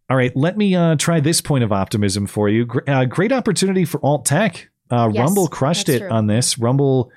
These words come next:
Speaker 1: uh, so it's been hosted through Rumble and, um,
Speaker 2: Locals.
Speaker 1: and Locals.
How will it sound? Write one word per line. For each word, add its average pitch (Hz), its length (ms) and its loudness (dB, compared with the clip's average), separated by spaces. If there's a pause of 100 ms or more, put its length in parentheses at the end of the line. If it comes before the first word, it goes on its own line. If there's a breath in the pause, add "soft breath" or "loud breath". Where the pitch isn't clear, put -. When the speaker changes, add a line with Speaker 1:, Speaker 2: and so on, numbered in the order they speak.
(280 soft breath)
Speaker 1:
uh, 104 420 0
so - 200 -2
it's 117 160 -2
been 123 120 0
hosted 123 360 0
through 117 160 0
Rumble 113 400 0
and, 107 400 0 (240)
um, 92 300 2
Speaker 2:
Locals. 147 560 -6
Speaker 1:
and 113 120 2
Locals. 113 520 0